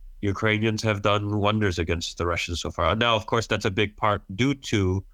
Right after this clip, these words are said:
Western assistance and Western weapons, but I think it's shown that the Ukrainians are capable of the, e-, exactly like we discussed. The, the concern is, as this continues and they start running out of ammunition, then where do you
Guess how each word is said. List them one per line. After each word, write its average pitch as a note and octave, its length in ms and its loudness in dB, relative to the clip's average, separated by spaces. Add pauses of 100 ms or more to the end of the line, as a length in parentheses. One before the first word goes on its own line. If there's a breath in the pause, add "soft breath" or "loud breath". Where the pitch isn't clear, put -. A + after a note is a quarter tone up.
(180)
Western F#2 720 0 (640)
assistance G2 580 0
and F2+ 140 2
Western F2+ 420 0
weapons, F#2+ 540 0 (380 loud breath)
but G2 120 2
I F#2+ 100 2
think G#2 260 0
it's - 180 -2
shown G2 420 2
that F#2 200 0
the F#2 80 0
Ukrainians F2+ 480 0
are F2 40 0
capable E2+ 600 -2
of - 340 -2
the, G2+ 120 0
e-, F2 360 2
exactly G#2 380 2
like F#2+ 180 0
we F#2+ 80 0
discussed. - 440 -2
The, F2+ 200 -6
the F2+ 100 -2
concern C3 720 0
is, F#2 440 0 (400 soft breath)
as G#2+ 220 2
this A2+ 160 0
continues F#2+ 640 0
and F2 160 0
they F2 80 2
start - 240 -2
running F#2 260 2
out E2+ 120 2
of E2 160 -4
ammunition, F2 640 -2
then F2 220 0
where F2 160 2
do F2 80 2
you E2+ 280 0